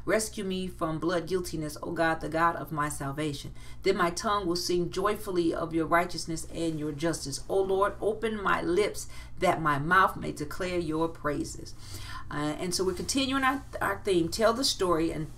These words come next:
for this month it's about the healer. In today's installment, you were called to be a healer. I'm reading from Mark six, twelve through thirteen.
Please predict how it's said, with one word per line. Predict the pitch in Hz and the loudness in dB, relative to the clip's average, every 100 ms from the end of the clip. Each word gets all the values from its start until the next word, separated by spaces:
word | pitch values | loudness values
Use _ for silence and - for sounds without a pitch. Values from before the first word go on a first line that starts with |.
| - | -4
for | 175 | -4
this | 180 208 | -2 -2
month | 190 165 | 0 0
it's | 165 | 0
about | 170 165 156 | 0 2 2
the | 156 | 0
healer. | 147 185 160 160 - - - - - - | -4 -2 -2 -2 -6 -8 -10 -12 -10 -4
In | 165 | -2
today's | 170 190 196 | 0 4 4
installment, | 175 160 - 160 160 156 | 4 0 4 4 4 0
you | 165 208 | -2 -2
were | 175 - | -2 -2
called | - 175 170 165 - | 2 4 6 4 0
to | - 190 | -6 -4
be | 143 165 180 160 - | -4 -2 -2 -2 -4
a | 143 131 | -2 -2
healer. | - - 151 - - - - - | -4 -6 -6 -6 -8 -10 -10 -8
I'm | - 160 | -4 0
reading | 190 190 | 0 0
from | 175 160 | -2 0
Mark | 175 196 - - | 6 6 6 -2
six, | - 226 240 - - - | -4 -2 -2 -4 -8 -6
twelve | - 180 175 | 0 0 0
through | 165 | -2
thirteen. | 175 170 - 175 151 143 | 0 -2 -2 -2 -2 -4